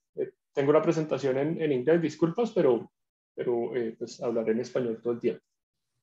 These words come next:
Eh, en este, en este artículo que, lo que queremos, en cierta forma, es la, la pregunta grande de investigación, la pregunta un poco académica que tiene implicaciones sobre políticas públicas,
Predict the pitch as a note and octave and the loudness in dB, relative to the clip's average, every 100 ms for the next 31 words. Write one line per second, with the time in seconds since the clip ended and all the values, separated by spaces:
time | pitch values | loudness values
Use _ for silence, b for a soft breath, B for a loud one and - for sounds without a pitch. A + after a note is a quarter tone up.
0 | _ _ _ _ _ _ - D3 D3 D#3 | _ _ _ _ _ _ 2 8 8 8
1 | E3+ F3 F3+ G3+ G#3+ F3+ F3 G3 F#3+ G#3 | 8 6 6 6 8 6 8 6 6 4
2 | G#3+ G#3+ - G#3 F3 - - D3+ D3+ F#3 | 8 6 8 4 4 2 2 6 8 8
3 | F#3+ E3 D3+ D#3 D#3 E3+ F3 F3 D#3+ B2+ | 8 6 4 2 2 4 6 8 6 4
4 | - _ D3 C3 C3+ C3+ E3 D#3+ E3+ E3+ | -4 _ 0 2 4 6 6 8 8 10
5 | E3 D#3+ E3+ D#3+ D3 C3+ A#2+ A2 B2 G3 | 8 8 6 4 0 0 0 0 0 -2
6 | - _ C3+ - A#2 A#2 A#2 B2+ C3 B2+ | -6 _ -20 -14 -12 -10 -12 -12 -10 -4
7 | C#3 C#3 A#2 A#2+ C#3+ C#3 - - D#3 E3+ | -2 4 4 4 0 -2 -2 6 6 8
8 | E3 D3+ C#3 C3 B2+ D3 C3+ B2+ - _ | 4 0 -2 -2 -2 -2 0 -2 -4 _
9 | _ _ _ _ _ - B2+ B2+ D3+ D3+ | _ _ _ _ _ -2 -2 2 0 2
10 | C3 B2 A#2 A3+ - | 0 0 -2 -4 -6